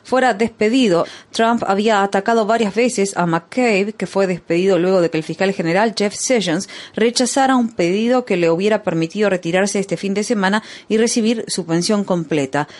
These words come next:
McCabe fue despedido por la falta de franqueza en torno a una conversación que autorizó entre un periodista y funcionarios del F B I.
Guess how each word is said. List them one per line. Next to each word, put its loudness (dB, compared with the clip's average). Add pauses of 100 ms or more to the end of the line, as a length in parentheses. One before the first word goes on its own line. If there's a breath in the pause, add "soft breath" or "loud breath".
(140 loud breath)
McCabe 0
fue -2
despedido -2
por -2
la 0
falta 0
de 2
franqueza 0
en -2
torno 0
a 2
una 0
conversación -2
que -4
autorizó -2
entre -2
un -2
periodista -2
y 0
funcionarios -4
del -2
F 0
B 2
I. 0